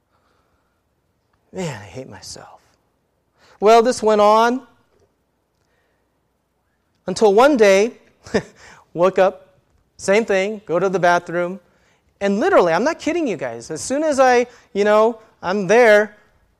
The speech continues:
first thought that comes to mind is, "I hate myself." And one day,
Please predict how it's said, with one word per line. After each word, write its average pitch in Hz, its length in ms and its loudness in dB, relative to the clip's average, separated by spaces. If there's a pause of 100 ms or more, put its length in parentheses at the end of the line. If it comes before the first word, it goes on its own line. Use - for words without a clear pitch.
(380)
first - 340 0
thought 277 240 4
that 226 100 -2
comes 240 200 -6
to 226 60 -8
mind 196 260 -2
is, 135 200 -12 (380)
"I - 60 -20
hate 156 220 -14
myself." 123 440 -16 (640)
And 143 100 -12
one 185 220 -10
day, 143 280 -8